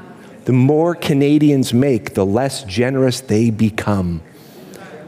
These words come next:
Did you know that those in Canada in the lowest income bracket are the most generous Canadians? Not a shame, just a fact.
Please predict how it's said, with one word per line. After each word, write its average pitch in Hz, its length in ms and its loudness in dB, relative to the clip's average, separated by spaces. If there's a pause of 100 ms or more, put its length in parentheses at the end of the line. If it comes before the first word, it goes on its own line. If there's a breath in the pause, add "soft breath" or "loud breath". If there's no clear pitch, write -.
(420)
Did 117 180 -2
you 131 100 4
know 147 220 2
that 131 220 0
those 139 320 2
in 127 100 0
Canada 139 500 0
in 110 120 0
the 104 80 2
lowest 131 480 0
income 165 300 0
bracket 175 440 -2
are - 60 0
the 113 100 0
most 110 260 -2
generous 127 360 0
Canadians? 185 560 -2 (640 loud breath)
Not 214 180 0
a - 20 0
shame, 180 320 0
just 214 160 0
a 220 60 -2
fact. - 880 -6